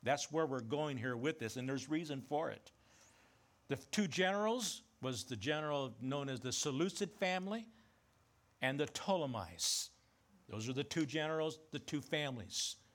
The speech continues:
that took two, that took two of the four regions and areas of Alexander's empire. The Seleucids were in Syria,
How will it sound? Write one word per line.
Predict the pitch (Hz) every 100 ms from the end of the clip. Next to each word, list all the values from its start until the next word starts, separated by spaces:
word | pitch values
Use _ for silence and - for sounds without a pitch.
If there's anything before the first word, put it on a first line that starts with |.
| _ _ _ _ _ -
that | 117
took | - 160 -
two, | - 175 160 -
that | 127 127
took | - 147 -
two | 180 156
of | 123
the | 113
four | - 170 143 120 120 - _ -
regions | 147 139 123 120
and | 120 127
areas | 143 131 117 107
of | 113
Alexander's | 131 127 120 101 113 113 107
empire. | 139 113 98 90 - - - -
The | 147
Seleucids | - 185 170 220 220 247 247 196 - - - - _ _
were | 143 160
in | 165
Syria, | - - 214 220 226 269